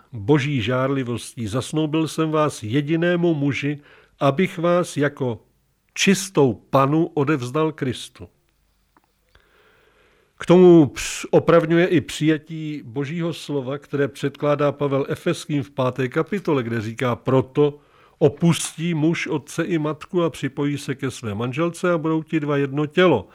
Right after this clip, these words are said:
Je to velké tajemství, které vztahují na Krista a na církev. Když přistoupíme na toto duchovní pojetí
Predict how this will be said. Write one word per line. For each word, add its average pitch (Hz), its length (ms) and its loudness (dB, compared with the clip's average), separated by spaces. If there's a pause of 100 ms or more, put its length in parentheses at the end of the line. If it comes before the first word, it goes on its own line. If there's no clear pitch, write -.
(340)
Je 123 100 4
to 123 140 4
velké 131 460 6
tajemství, 147 1000 -2
které 160 720 4 (680)
vztahují 170 880 4
na 139 160 2
Krista 165 540 2
a 190 160 2
na 160 120 4
církev. - 520 -12 (2250)
Když 131 200 2
přistoupíme 196 640 4
na 131 120 6
toto 208 460 4
duchovní 143 640 0
pojetí 143 800 -2